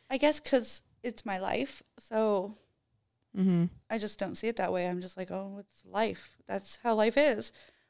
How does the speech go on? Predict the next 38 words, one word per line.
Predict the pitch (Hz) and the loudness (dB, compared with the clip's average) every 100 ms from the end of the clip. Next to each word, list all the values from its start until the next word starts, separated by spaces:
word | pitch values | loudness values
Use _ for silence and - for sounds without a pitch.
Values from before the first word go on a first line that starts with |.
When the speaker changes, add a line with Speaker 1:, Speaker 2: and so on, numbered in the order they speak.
| - | 2
Speaker 1:
But | 285 | 6
that's | 330 - | 6 8
not | 294 330 | 6 8
everybody's | 339 254 214 214 208 220 | 6 4 2 2 0 0
life, | 190 - - - _ | 0 -2 -14 -20 _
Speaker 2:
Mm-mm. | 220 - 190 175 | -2 0 2 4
Speaker 1:
right? | 220 254 - | 4 2 -4
So | - 208 190 185 _ _ _ _ _ _ _ _ _ _ _ _ _ _ _ _ _ _ | -6 -2 -2 -4 _ _ _ _ _ _ _ _ _ _ _ _ _ _ _ _ _ _
I | 202 | -2
guess | 190 185 208 | 2 2 2
in | |
a | 202 | 0
way | 196 190 | 2 2
I | 196 202 - _ | 2 -2 -8 _
can | 208 | -20
see | 208 208 196 | -18 -12 -6
where | 202 | -6
you're | 190 | -4
coming | 190 180 | -4 -4
from. | 175 196 214 _ _ _ _ - | -4 -6 -6 _ _ _ _ -2
Speaker 2:
Uh, | 220 | 2
you | 214 | 4
better | 190 185 240 | 8 8 8
see | 165 | 4
where | - | 4
I'm | - 214 | 6 8
coming | 311 160 | 10 12
from. | - 165 233 | 12 12 12
Speaker 1:
<laughs> | 311 277 254 - 320 | 12 12 6 10 12
True | 339 254 262 | 12 12 12
enough, | 262 269 | 12 12
I | 277 | 12
guess. | 247 311 339 - | 12 12 12 12
Speaker 2:
<laughs> | 320 - 269 - - - - | 8 8 2 2 -4 -10 0
Speaker 1:
But | 196 - - | 2 0 0
Speaker 2:
Yeah. | 233 160 202 | 8 10 8
Speaker 1:
yeah. | 101 85 - - _ _ _ _ _ _ _ _ _ - | 4 -2 -4 -10 _ _ _ _ _ _ _ _ _ 12
Speaker 2:
Well, | 196 196 | 12 12